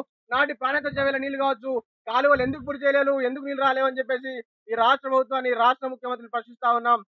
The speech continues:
కాబట్టి రాష్ట్ర ప్రభుత్వం ఇప్పుడైనా ఈ మొద్దు నిద్రను వీడి రైతుల పక్షాన, రైతుల మీద చిన్న చూపును మానుకొని తక్షణమే పెండింగ్ పనులను పూర్తి చేసి మా పేద వర్గాల, అత్యధికంగా ఉండే మా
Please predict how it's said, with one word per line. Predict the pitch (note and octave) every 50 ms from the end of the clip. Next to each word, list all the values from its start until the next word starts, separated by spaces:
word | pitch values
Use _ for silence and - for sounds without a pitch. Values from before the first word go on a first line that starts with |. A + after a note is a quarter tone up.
| _ _ -
కాబట్టి | B3 B3+ C4+ C#4+ C#4 C4 A#3+
రాష్ట్ర | A#3+ C4 C#4 A#3 C#4+
ప్రభుత్వం | C#4 C#4 C#4 A#3+ C#4 B3+ A#3+
ఇప్పుడైనా | A3 C#4+ C#4+ C#4 C#4+ C#4+ C#4+ C#4 B3 A3+ _ _ _ _ - A#3+
ఈ | B3+ A#3+ A#3+
మొద్దు | B3+ B3 A3+ C#4
నిద్రను | D4 C#4+ A#3 C#4 C4+ B3+
వీడి | C4 C#4 C#4 D4+ D4 C4 - _ _ _ - G#3+
రైతుల | B3+ C4+ D4+ D4 C#4+ D4
పక్షాన, | C4+ - D4 C#4 C4+ B3+ G3+ B3 A#3 A3
రైతుల | B3 B3+ B3+ D4 D4 C#4
మీద | C#4 C#4+ C4+ -
చిన్న | C4+ C#4 C#4+ A#3+
చూపును | C#4+ C4+ C#4 B3+ A#3+ A#3
మానుకొని | A#3+ C4+ D#4 E4 C4+ D4+ D4+ D4 D4+ D4 C#4 A#3+ _ _ _ _ _ -
తక్షణమే | B3 C4+ - - D#4+ D#4 D4+ D4 D4 D4 C#4+ C4 - _ _ -
పెండింగ్ | A#3 A#3+ C4+ C#4+ D4+ C#4+ A#3
పనులను | D4 C#4+ C4+ A#3+ G3+
పూర్తి | C4 C#4+ B3+ C#4 C#4+
చేసి | C#4+ C4+ B3 - C#4+ C4+ C4+ A#3+ - _ _ _ A#3
మా | A#3+ A#3+ A#3 _ -
పేద | B3 C4 C#4+ D4+ D4 C#4+ C#4+
వర్గాల, | C#4 C4+ C4+ C#4+ C#4+ C#4 C#4+ C#4+ C4+ B3 _ _ _ _ _ - G3+
అత్యధికంగా | A3 A3 - D4+ D4 C4 D4 C#4+ C#4
ఉండే | C#4+ C#4 C#4
మా | C4+ C4